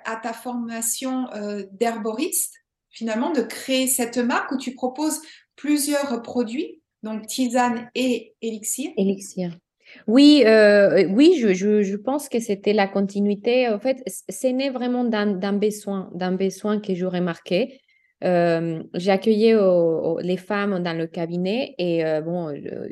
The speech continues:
Speaker 2: souvent, je voyais déjà que, qu'il y avait le coût de la consultation, ensuite le coût de par-, parfois des produits, euh, naturels pour accompagner. Euh, et je ne trouvais pas vraiment des produits,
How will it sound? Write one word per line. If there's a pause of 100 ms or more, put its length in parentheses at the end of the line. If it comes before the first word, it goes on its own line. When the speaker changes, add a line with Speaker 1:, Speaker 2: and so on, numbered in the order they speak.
(120)
Speaker 2:
souvent,
je
voyais
déjà
que,
qu'il
y
avait
le
coût
de
la
consultation, (440)
ensuite
le
coût
de
par-,
parfois
des
produits,
euh,
naturels
pour
accompagner. (600)
Euh, (300)
et
je
ne
trouvais
pas
vraiment
des
produits,